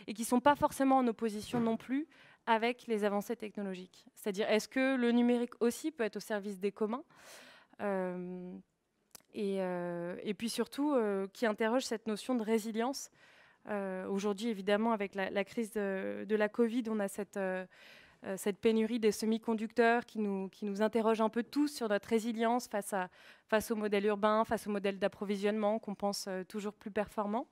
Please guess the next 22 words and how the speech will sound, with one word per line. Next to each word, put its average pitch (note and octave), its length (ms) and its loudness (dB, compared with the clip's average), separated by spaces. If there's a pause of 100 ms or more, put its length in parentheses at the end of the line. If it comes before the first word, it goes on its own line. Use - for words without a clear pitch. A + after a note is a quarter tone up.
(600)
Euh, F#2+ 640 -4 (560)
ce - 100 -10
que - 80 2
les A#3+ 140 8
modèles B3 340 6
de A#3 100 0
tiers-lieux, B3 840 0
euh, F#3+ 500 -8 (600)
semblent B3+ 420 4
présager, A#3 720 2
c'est A#3+ 220 -4
qu'on A3 320 -2
a A#3+ 180 4
la G#3+ 140 0
partie A#3 480 -4
émergée A3 380 2
de G3+ 40 -8
l'iceberg G#3 680 0 (560)
qui - 160 -2
est - 20 4
la G#3+ 120 2
résilience, G#3+ 680 -2